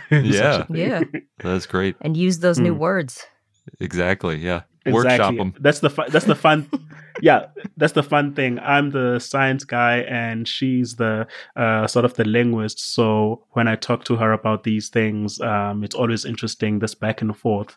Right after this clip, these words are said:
Speaker 1: Uh, because if it was two science people talking, uh,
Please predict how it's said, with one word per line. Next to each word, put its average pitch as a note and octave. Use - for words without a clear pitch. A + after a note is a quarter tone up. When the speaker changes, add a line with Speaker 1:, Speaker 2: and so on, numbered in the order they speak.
Speaker 1:
Uh, A2+
because B2+
if C3
it C3
was A#2+
two C3+
science B2
people B2
talking, A#2
uh, G#2+